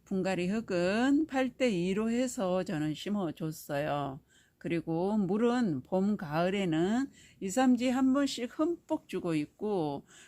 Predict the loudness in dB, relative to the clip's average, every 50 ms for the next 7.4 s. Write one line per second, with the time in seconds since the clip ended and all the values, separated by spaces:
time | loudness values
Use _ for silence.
0 | -20 _ -4 -2 0 2 2 2 4 4 4 4 4 6 4 4 4 4 2 0
1 | 0 2 2 0 0 0 -2 -4 -4 -6 -6 -6 -6 -6 -4 -2 2 4 4 4
2 | 4 2 0 -2 -2 -2 -2 -2 -2 -2 -4 -6 -10 -14 -20 -20 -16 _ -6 -6
3 | -6 -6 -2 0 2 4 4 4 4 4 2 2 0 -2 -4 -4 -4 -4 -4 -2
4 | 0 0 2 2 2 2 0 0 -2 0 0 0 0 0 0 -2 -2 -4 -8 -8
5 | -4 -2 -2 -2 -2 -2 -2 -2 -2 -2 -2 -4 -4 -6 -6 -8 -6 -4 -2 -2
6 | -2 -2 -2 -2 -2 -4 -4 -6 -6 -4 -4 -2 -2 -2 -2 -2 -2 -2 -2 -2
7 | -4 -4 -4 -4 -4 -4 -6